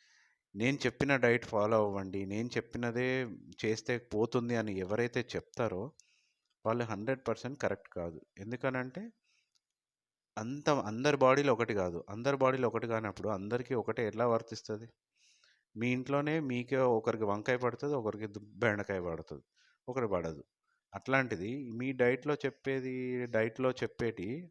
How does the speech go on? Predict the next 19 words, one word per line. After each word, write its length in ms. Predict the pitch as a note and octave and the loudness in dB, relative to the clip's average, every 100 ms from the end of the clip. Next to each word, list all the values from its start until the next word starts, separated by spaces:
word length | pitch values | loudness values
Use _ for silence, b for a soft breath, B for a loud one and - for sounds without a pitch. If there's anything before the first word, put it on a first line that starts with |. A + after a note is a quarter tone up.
| b b b b - | b b b b -12
అందరికీ 760 | A2+ D3+ E3 D#3+ F3+ F3 G3 G3 E3 A#2+ C3 - | -8 -8 -8 2 4 4 0 -2 -2 -4 -6 -6
ఇలాంటి 400 | C3 C3+ C#3+ C#3 | 0 4 4 2
ఏవి 260 | B2 D3 D#3+ | 2 4 4
పర్సనలైజ్డ్‌గా 760 | - A2+ - C#3+ C#3+ C#3 C3+ C#3 | 4 4 2 0 2 2 0 2
పట్టించుకోకుండా 720 | A#2 - - - C#3 C#3+ C#3 | 2 2 -2 -2 0 0 0
చెప్పేది 540 | A2 - A#2 F2 F2+ D3+ F3+ b b b b _ | -2 0 0 0 -4 -8 -12 b b b b _
ఒకటే 240 | - F3 E3+ | -4 4 6
ఎట్లా 220 | - D#3+ | 6 4
వీలవుతది? 640 | D3 B2 F#2+ E2 C#2+ - _ _ _ _ _ _ _ _ _ _ _ _ _ _ _ _ _ _ _ _ _ _ _ _ - | 4 4 2 0 -4 -14 _ _ _ _ _ _ _ _ _ _ _ _ _ _ _ _ _ _ _ _ _ _ _ _ -6
ఇప్పుడు 140 | B2 | 2
కొందరు 300 | C3 B2+ A#2+ | 4 6 4
పాలు 300 | A#2+ G#2+ A2+ | 8 8 8
మానేయమంటారు, 640 | A#2+ A2 G#2+ G#2 G2 G2 | 6 4 2 -2 -2 -2
కొందరు 300 | G2 A2 A2+ | 0 2 2
పెరుగు 300 | G#2 G2 A2 A2 | 4 4 4 2
మానేయమంటారు, 600 | G#2+ G2+ F#2+ F#2 F2+ F#2+ | 0 0 -2 -4 -6 -8
కొందరు 320 | G#2+ G2+ G2 | -6 2 4
అది 140 | F#2 | 4
మా-, 220 | F#2 F2+ | 2 -4